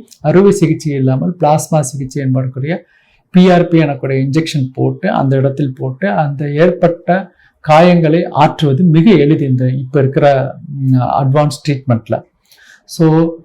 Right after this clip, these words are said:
ஸ்போர்ட்ஸ் இன்ஜுரி, ஸ்போர்ட்ஸ் ரிலேட்டட், உடற்பயிற்சி சம்பந்தப்பட்டமான வலிகள் வந்து காமனா வருவதற்கு வாய்ப்பு நிறைய இருக்கிறது. ரெண்டு, மூன்று நாட்களுக்கு மேல வலி இருந்தா மருத்துவரை அணுகவும்.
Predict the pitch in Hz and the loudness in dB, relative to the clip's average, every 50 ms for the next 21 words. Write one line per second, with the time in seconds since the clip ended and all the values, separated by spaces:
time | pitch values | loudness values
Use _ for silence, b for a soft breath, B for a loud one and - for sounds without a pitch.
0 | _ _ _ - - - - 196 208 202 - - 208 190 180 165 180 180 185 190 | _ _ _ -18 -6 0 2 4 4 4 2 2 2 4 4 4 4 4 2 2
1 | 196 - - - _ _ - - - - 196 208 196 - - 165 160 165 160 165 | 0 -2 -8 -20 _ _ -10 -6 -2 2 2 2 2 2 0 -2 0 0 2 2
2 | 170 165 165 170 170 165 170 170 - - _ _ - 165 175 196 190 - - 185 | 0 0 0 -2 -2 -2 -2 -4 -8 -14 _ _ -2 0 0 0 2 2 2 2
3 | 185 180 180 180 165 - - 151 147 165 165 165 170 170 - 160 - - 151 147 | 2 2 2 0 -2 -2 -2 -2 0 2 2 2 2 0 -2 -6 -4 -4 -6 -4
4 | 143 147 151 151 147 139 131 131 143 156 165 160 160 143 131 131 127 131 127 135 | -2 -2 -2 0 0 0 0 2 4 4 4 4 4 2 0 0 0 0 0 0
5 | 143 139 - - _ _ _ _ _ _ - 143 143 156 160 165 165 160 147 139 | -2 -4 -6 -14 _ _ _ _ _ _ 0 2 2 4 4 4 4 4 4 2
6 | 135 135 131 127 120 123 123 - - 175 196 180 151 131 147 147 - 147 131 127 | 2 2 0 0 0 -2 -4 -6 -6 -6 -4 0 2 2 2 2 0 -2 -2 0
7 | 127 143 160 156 143 131 131 131 139 131 131 127 151 208 220 - - _ _ _ | 2 2 2 2 2 0 0 -2 -2 -2 -2 0 -2 -2 -4 -6 -12 _ _ _
8 | _ _ _ _ _ _ _ _ _ _ _ - 175 185 208 233 240 233 254 233 | _ _ _ _ _ _ _ _ _ _ _ 2 4 6 8 8 8 8 6 6
9 | 214 202 202 214 220 208 190 196 185 175 175 180 180 - - 185 180 180 - 175 | 6 6 6 4 4 2 2 2 2 2 2 2 0 0 0 -2 -2 0 0 0
10 | 156 143 135 143 170 202 214 220 220 202 170 160 143 143 135 135 135 131 135 139 | 0 0 2 2 2 4 4 4 2 2 2 0 0 0 0 0 0 0 0 0
11 | 143 135 127 131 131 131 131 - 139 135 131 123 - - - 131 135 143 127 143 | 0 2 2 2 2 0 -2 -4 -4 -4 -4 -4 -6 -4 0 0 0 0 0 -2
12 | 139 139 160 165 170 180 - | -4 -2 -2 -2 -4 -4 -8